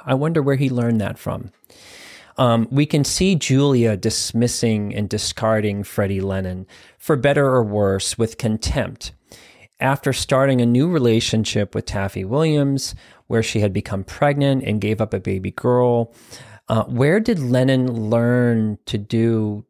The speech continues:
this common childhood trauma behavior of destroying someone due to not having the skills or maturity to exit the relationship in a humane way?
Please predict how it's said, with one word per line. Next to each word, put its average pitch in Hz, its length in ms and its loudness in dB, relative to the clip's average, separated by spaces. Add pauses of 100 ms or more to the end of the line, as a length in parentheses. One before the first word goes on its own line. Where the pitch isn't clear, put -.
(120)
this 113 200 0
common 175 400 0
childhood 135 460 0
trauma 110 320 2
behavior 101 540 0
of 95 100 -6
destroying 156 720 0
someone 98 600 -2 (500)
due 160 200 2
to 202 160 -2
not 143 280 2
having 131 400 2
the 113 80 2
skills 113 640 2
or 113 120 -2
maturity 110 640 0
to - 320 -6
exit 113 380 2
the 117 80 2
relationship 104 760 -2
in 104 80 -2
a 104 40 -2
humane 95 440 -4
way? 95 340 -8